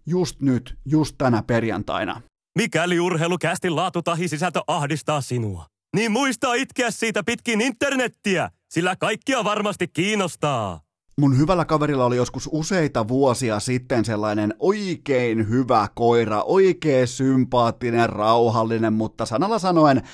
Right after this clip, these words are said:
Speaker 1: äärimmäisen vanha loppua kohden mentäessä, niin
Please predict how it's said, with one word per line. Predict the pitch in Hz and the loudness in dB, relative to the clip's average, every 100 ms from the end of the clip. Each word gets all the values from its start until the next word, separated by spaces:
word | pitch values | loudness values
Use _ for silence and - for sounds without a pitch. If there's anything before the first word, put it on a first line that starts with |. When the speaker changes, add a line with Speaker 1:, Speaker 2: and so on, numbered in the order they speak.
| - - 127 | -20 -6 2
Speaker 1:
äärimmäisen | 139 135 123 113 113 113 107 107 101 | 4 4 2 2 2 2 0 -2 0
vanha | 117 127 113 110 | 2 2 2 2
loppua | 113 120 - 123 110 | 2 0 -2 -2 -2
kohden | - 110 110 107 | 0 -2 -2 0
mentäessä, | 110 120 117 113 110 - | 0 0 0 0 -2 -2
niin | 113 110 | -2 -2